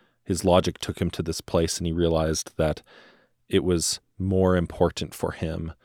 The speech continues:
to, 'cause he,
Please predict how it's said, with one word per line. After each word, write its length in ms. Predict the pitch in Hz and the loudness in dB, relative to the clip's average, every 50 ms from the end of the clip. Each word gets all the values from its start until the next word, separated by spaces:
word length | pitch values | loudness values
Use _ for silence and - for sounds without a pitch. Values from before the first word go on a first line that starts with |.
| _ _ _ _ _ _ _ _ _ _ _ _ _ _ _ _ _ _ _ _ _ _ _ _ _ _ _ _ _ - | _ _ _ _ _ _ _ _ _ _ _ _ _ _ _ _ _ _ _ _ _ _ _ _ _ _ _ _ _ -8
to, 600 | - - 92 85 85 82 82 80 80 80 80 80 - - - | -2 2 4 4 4 4 2 2 0 0 -2 -2 -4 -6 -2
'cause 180 | - 101 - | -2 0 0
he, 160 | - 95 90 | 0 0 -2